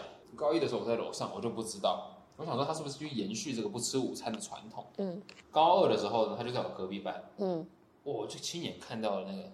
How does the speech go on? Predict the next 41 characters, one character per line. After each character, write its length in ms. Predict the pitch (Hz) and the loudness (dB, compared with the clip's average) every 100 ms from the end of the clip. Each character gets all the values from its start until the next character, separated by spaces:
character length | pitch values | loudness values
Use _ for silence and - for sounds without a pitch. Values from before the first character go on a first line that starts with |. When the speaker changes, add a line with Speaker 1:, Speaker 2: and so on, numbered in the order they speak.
| - | -16
Speaker 1:
非 160 | - 151 | -4 -2
常 140 | 120 | 0
惊 200 | 120 127 | -2 0
讶 200 | 147 110 | 4 4
的 60 | 98 | 4
一 140 | 95 | -2
幕。 300 | 98 110 95 - - | -2 -2 -2 -8 -6
Speaker 2:
对。 120 | - - - - - - | -4 -4 -8 -10 -8 -4
Speaker 1:
他 100 | 175 | 2
居 120 | 208 | 4
然 80 | 143 | 6
在 100 | 156 | 6
吃 220 | - 160 | 4 4
那 80 | 156 | 4
个 80 | 117 | 2
难 180 | 104 | 2
吃 180 | 113 - | 0 -2
的 100 | 131 | -2
营 100 | 101 | -2
养 140 | 98 98 | -4 -8
午 60 | - | -12
餐。 180 | - - - - | -16 -20 -16 -4
我 80 | 139 | 0
就 60 | |
说 100 | 180 | 2
：“你 60 | 196 | 4
怎 140 | 156 | 4
么 160 | 113 101 | 4 2
了？ 60 | 104 | 2
你 60 | |
怎 60 | 147 | -2
么 60 | |
看 100 | - | -2
在 60 | 180 | 0
吃 220 | - 180 | 0 2
营 40 | 156 | 4
养 160 | 131 | 4
午 80 | 107 | 2
餐？” 160 | - 104 | 0 0
他 60 | |
说 120 | - | 4